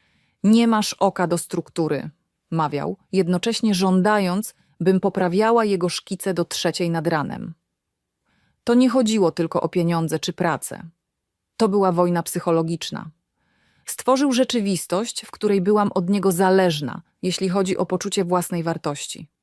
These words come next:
Wierzyłam mu. Wierzyłam, że mam szczęście, że tam jestem. Szczęście, że uczę się od niego. Nawet gdy przypisywał sobie każdą linię, którą narysowałam. To była wyuczona bezradność.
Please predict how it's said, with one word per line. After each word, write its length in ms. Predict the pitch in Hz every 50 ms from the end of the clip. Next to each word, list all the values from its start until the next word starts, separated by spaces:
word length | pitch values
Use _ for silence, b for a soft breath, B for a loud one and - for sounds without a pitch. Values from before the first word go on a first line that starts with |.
| _ _ _ _ _ _ _ _ _ _ _ _ -
Wierzyłam 600 | 175 180 214 202 180 208 202 175 165 151 147 143
mu. 200 | - 139 135 - 147 _ _ _ _ _ _ _ _ _ _ _ _ _ _ _ _ _ -
Wierzyłam, 540 | 175 196 208 190 196 247 262 262 254 240 226
że 120 | 208 208
mam 200 | 196 190 185 185
szczęście, 540 | - - - 214 185 175 165 - - - 156
że 120 | 151 170
tam 200 | 165 - 180 180
jestem. 500 | 190 185 170 - - - - - - 160 - _ _ _ -
Szczęście, 560 | - - - - 226 220 233 226 - - 220 196
że 140 | 175 202 - -
uczę 300 | - 233 - - 190 170
się 160 | - - -
od 160 | - 175 156
niego. 360 | 165 170 156 139 135 - - 151 - _ _ _ _ _ _ _ _ _ _ _ _ -
Nawet 340 | 185 220 226 226 233 208
gdy 180 | 196 202 185 214
przypisywał 600 | - - - 196 - 196 - - 269 247 254 240
sobie 280 | 226 - 214 190 208 190
każdą 460 | - - 220 220 208 202 220 220 214
linię, 460 | 220 240 240 208 185 165 160 185 214 - _ _ _
którą 300 | _ - - 240 233 226
narysowałam. 840 | 226 220 214 214 214 - 226 202 202 190 175 160 143 - - - 160 - _ _ _ _ _ _ _ _ _ _ _ _ _ _ _ _ _
To 120 | - 247 233
była 260 | 214 240 233 214 202
wyuczona 500 | 185 202 196 185 - - 208 196 196 185
bezradność. 840 | 170 190 175 175 175 170 156 147 151 139 - - - - - - -